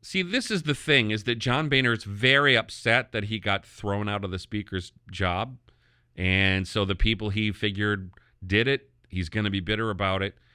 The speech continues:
But it's just, it's a whole new level to call Jim Jordan a terrorist. And the liberals love it 'cause they can say, "Ah, I didn't do it. He did it. It's your own party, Pete Aguilar. People in his own party say he's a terrorist." It's like,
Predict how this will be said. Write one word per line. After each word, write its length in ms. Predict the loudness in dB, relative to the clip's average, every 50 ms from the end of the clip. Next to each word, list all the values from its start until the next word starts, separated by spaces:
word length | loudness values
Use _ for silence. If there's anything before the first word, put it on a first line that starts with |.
| _ _ _ -6
But 100 | -2 -2
it's 180 | -2 -2 -2
just, 240 | -4 -4 -4 -4 -4
it's 180 | -6 -6 -2 -2
a 100 | -2 -2
whole 320 | 0 0 0 2 2 2
new 260 | 2 2 2 2 2
level 540 | 2 2 2 2 2 2 -2 -4 -4 -6 -10 _ _ _ _ _ _ _ -10
to 100 | -10 -8
call 220 | -2 0 0 0 0
Jim 260 | 0 0 0 0 0
Jordan 340 | 0 -2 -2 -2 -2 -2 -4
a 40 |
terrorist. 720 | -6 -4 -4 -2 -2 0 0 -2 -4 -6 -8 -12 -16 -20 -20 _ _ _ _ _ _ _ _ _ _ _
And 280 | 2 4 4 4 4 4
the 100 | 2 2
liberals 380 | 4 2 2 4 2 2 4
love 180 | 4 4 4 4
it 80 | 4
'cause 140 | 0 0 4
they 120 | 4 4 4
can 140 | 4 0
say, 240 | 2 4 4 4 4 6
"Ah, 380 | 8 10 10 12 12 10 8 8
I 260 | 8 10 12 12 12 12
didn't 260 | 10 8 6 4 4
do 220 | 8 10 10 12
it. 140 | 12 10 8
He 460 | 6 -2 -2 2 4 4 6 4 4
did 340 | 4 4 4 6 8 8 8
it. 420 | 8 8 10 8 8 6 4 0 _ -20 _ _ -14
It's 100 | -6 -2
your 160 | 0 2 4
own 220 | 4 4 2 0
party, 680 | 2 6 8 8 10 12 10 10 10 6 4 2 0 -2 -6 -12 -14 -4
Pete 200 | 2 4 6 8
Aguilar. 540 | 8 6 6 4 4 4 6 6 6 4
People 400 | 4 4 2 2 2 2 2 4
in 100 | 4 6
his 160 | 4 4 6 6
own 220 | 6 6 4 4
party 360 | 6 8 8 8 8 6 0
say 180 | 4 6 6 6
he's 120 | 6 4
a 60 | 0
terrorist." 840 | 0 4 6 8 10 10 8 8 6 4 2 2 0 -4 -6 -14 -20 -20 _ _ _ -20 -20 -20 -18 -6 -4
It's 180 | -4 0 4
like, 240 | 6 6 6 6 4